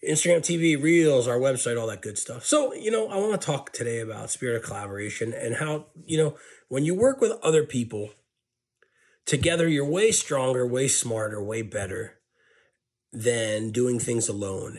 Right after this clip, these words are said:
And you know what? You can really, when you have a team around you that you trust and that you can rally around, that's safe, where you can bounce ideas off of, or be yourself, you know, have your own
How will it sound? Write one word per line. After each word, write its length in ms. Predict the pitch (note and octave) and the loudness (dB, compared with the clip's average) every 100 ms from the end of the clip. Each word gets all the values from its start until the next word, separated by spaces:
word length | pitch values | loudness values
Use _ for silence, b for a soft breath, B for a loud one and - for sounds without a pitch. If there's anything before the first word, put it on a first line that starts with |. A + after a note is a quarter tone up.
| - | -4
And 280 | D3 D#3+ E3+ | -2 0 -2
you 120 | F#3 | -2
know 140 | F#3 | 0
what? 260 | F#3 F#3 E3 | 0 -2 -4
You 120 | E3+ | -2
can 180 | E3+ E3 | 2 2
really, 580 | F3 A3 A#3 A#3 A3 - _ | 0 -4 -4 -6 -8 -16 _
when 200 | D3 D#3 | 0 2
you 100 | G3+ | 4
have 120 | B3 | 2
a 60 | A3 | 2
team 320 | - G3 E3+ | 0 2 4
around 400 | B2+ A#2 G#2 A2 | 4 4 2 0
you 80 | F#2+ | 0
that 140 | F#2 | -4
you 120 | G#2+ G2 | -8 -6
trust 460 | - D#3 E3+ - | -2 0 0 -2
and 100 | - | -2
that 60 | A#2 | -4
you 100 | A2+ | -2
can 160 | A2 | -2
rally 380 | G2+ G#2 G#2+ G2+ | -2 -4 -4 -4
around, 480 | F#2 E2+ E2+ G2 G2+ _ b b b b b b b b - | -6 -8 -10 -10 -14 _ b b b b b b b b -10
that's 420 | G#2 G2+ - - | -8 -10 -4 0
safe, 420 | - C#3 B2 A#2+ | 0 0 -2 -2
where 140 | A#2 | -4
you 80 | A#2 | -2
can 140 | A#2 A#2 | -2 -2
bounce 260 | B2+ B2 | 0 0
ideas 420 | A#2 A2+ B2+ A2+ | -2 0 0 0
off 220 | G#2+ - - | -4 -8 -10
of, 260 | G2+ G2+ | -10 -10
or 680 | - A2+ G#2+ G#2 G2+ G2+ - _ - A#2+ | -6 -2 -2 -2 -6 -8 -12 _ -20 -6
be 80 | D3 | -2
yourself, 580 | E3+ E3 - G3 D3+ A2 | 0 2 2 0 -2 0
you 100 | B2 | 4
know, 440 | B2+ B2+ - - | 4 4 -2 -6
have 220 | - B2+ B2+ | -6 -4 0
your 120 | C3+ | 2
own 380 | C3+ C3 B2 | 2 2 -2